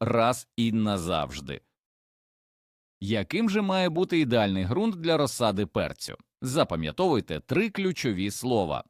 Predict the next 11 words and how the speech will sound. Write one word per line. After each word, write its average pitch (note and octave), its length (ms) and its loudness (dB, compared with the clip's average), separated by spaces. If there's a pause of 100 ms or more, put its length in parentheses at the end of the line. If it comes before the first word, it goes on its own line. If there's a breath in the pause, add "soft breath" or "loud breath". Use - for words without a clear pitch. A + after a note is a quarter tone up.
(120)
легкий, A2 720 -2 (180)
пухкий D#3+ 680 -2
і C#3 160 2
поживний. G#2 680 -2 (420)
Він G3 220 0
повинен A3+ 400 2
добре F#3 360 4
пропускати A#2 680 -2
воду C3 360 2
і C#3+ 100 6
повітря, C3 680 -2